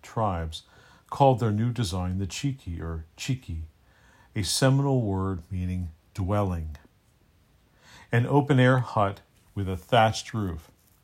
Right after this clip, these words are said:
the Chiki was built in family compounds of four to twenty structures. Those used for sleeping were low-eaved dwellings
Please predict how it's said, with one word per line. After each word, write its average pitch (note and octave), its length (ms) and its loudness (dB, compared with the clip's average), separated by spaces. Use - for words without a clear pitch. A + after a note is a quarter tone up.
the G#2+ 80 -4
Chiki G#2 600 -6
was G2+ 180 -4
built A2 300 -2
in G2+ 120 -4
family B2 460 0
compounds G2 800 -2
of G#2+ 160 -10
four G#2 440 -6
to - 140 -14
twenty G#2 340 -6
structures. - 640 -10
Those C#3 360 4
used A2 320 -2
for G2 120 -10
sleeping G#2+ 580 -4
were F2+ 160 -4
low-eaved G#2+ 720 -4
dwellings F#2 580 -4